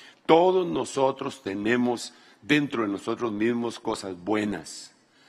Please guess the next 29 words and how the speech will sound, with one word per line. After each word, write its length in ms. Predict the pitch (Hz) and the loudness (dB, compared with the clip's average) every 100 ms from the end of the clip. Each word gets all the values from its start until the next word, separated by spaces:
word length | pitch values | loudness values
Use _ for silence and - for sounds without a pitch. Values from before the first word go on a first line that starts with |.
| _ - | _ -10
y 120 | 104 | -6
cosas 360 | - 92 90 | -4 -6 -6
malas. 600 | 80 80 76 - - - - _ _ _ _ _ _ _ _ _ - - - _ | -10 -10 -10 -12 -16 -20 -20 _ _ _ _ _ _ _ _ _ -20 -20 -20 _
Ah, 260 | - 131 160 | 2 4 4
eh, 260 | 175 127 123 | 2 0 2
lo 200 | 127 - | 2 2
que 120 | 123 | 0
tenemos 380 | 107 135 156 120 | 2 2 2 2
que 80 | |
hacer 220 | 135 139 147 | 2 2 0
es 100 | 135 | 0
detectar 520 | 123 113 - 113 107 | 0 -2 0 0 0
las 140 | 101 | -2
malas 560 | 98 90 71 - - - _ _ _ _ _ _ _ _ | -2 -6 -8 -12 -18 -20 _ _ _ _ _ _ _ _
para 220 | - 127 127 | 2 4 4
eliminarlas. 920 | 127 139 147 196 254 117 - - - _ _ _ _ _ _ _ | 2 2 2 0 -4 -6 -8 -16 -20 _ _ _ _ _ _ _
Y 120 | - 147 | 4 6
no 200 | 151 196 | 6 4
se 140 | 202 | 2
puede 320 | 180 190 208 | 2 2 4
detectar 560 | 190 170 135 - 190 202 | 2 0 -2 2 2 2
si 140 | 165 | 0
no 100 | 127 | 0
es 80 | 139 | 0
con 160 | 160 123 | 0 0
la 60 | |
ayuda 280 | 101 117 107 | 2 2 0
de 140 | 90 | 0
Dios. 420 | 87 90 - - | -4 -8 -10 -18